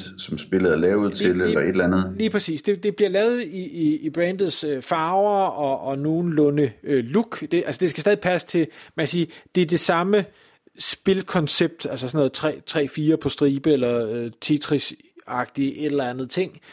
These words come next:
Speaker 2: øh, det her spil er. Øh, og, og det er alle de spil, de laver, er nogenlunde det samme, så de opfinder ikke den dybe tallerken hver gang. Men så laver de det lidt andet layout, og, og, og med, med logoer, og, øh, øh, look and feel,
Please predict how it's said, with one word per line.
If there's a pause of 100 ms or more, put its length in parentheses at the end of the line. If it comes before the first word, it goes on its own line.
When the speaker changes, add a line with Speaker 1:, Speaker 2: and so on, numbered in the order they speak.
(260)
Speaker 2:
øh,
det
her
spil
er. (420)
Øh,
og,
og
det
er
alle
de
spil,
de
laver,
er
nogenlunde
det
samme,
så
de
opfinder
ikke
den
dybe
tallerken
hver
gang.
Men
så
laver
de
det (240)
lidt
andet
layout,
og,
og,
og
med,
med
logoer,
og, (400)
øh,
øh,
look
and
feel,